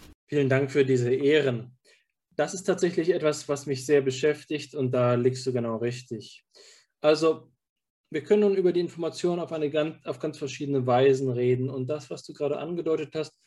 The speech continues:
der Unterschied, der einen Unterschied macht, hat seine Quellen in der zentralen Informationstheorie des zwanzigsten Jahrhunderts und das ist diejenige von Shannon und Weaver. Shannon und Weaver sprechen von einer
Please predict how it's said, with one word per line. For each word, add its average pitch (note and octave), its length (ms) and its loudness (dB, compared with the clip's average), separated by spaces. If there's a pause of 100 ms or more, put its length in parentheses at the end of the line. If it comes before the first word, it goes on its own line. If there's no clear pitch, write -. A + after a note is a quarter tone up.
(280)
der - 80 -8
Unterschied, C#3+ 400 -8
der D3+ 80 2
einen C#3 140 0
Unterschied E3+ 400 -4
macht, D#3 340 -4 (340)
hat C3+ 140 -4
seine D3 260 2
Quellen E3+ 560 2
in D#3 360 -8
der C3+ 500 4 (380)
zentralen D3 680 0
Informationstheorie C#3 1120 -2
des C3 220 -2
zwanzigsten C3 500 -6
Jahrhunderts C3 580 0
und B2+ 120 0
das B2+ 160 -2
ist B2 140 -10
diejenige C#3+ 800 0 (360)
von C#3+ 500 -2 (220)
Shannon D3+ 640 -2
und C3+ 220 -2
Weaver. C3 540 2
Shannon D3 400 -4
und C#3 80 -4
Weaver D#3 280 2
sprechen C#3 380 -6
von C#3 180 -4
einer C3+ 460 -4